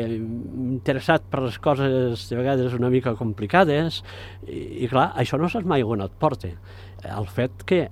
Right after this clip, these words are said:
en aquell moment, eh, eh, aquest tarannà meu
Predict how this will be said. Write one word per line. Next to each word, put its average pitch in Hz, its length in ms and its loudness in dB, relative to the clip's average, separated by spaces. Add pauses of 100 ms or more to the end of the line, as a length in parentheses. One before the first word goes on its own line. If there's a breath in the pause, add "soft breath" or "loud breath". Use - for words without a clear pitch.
en 107 160 0
aquell 117 180 2
moment, 127 460 4 (560 loud breath)
eh, 113 80 -4
eh, 110 500 -2 (200)
aquest 123 260 -2
tarannà 127 340 4
meu 139 300 4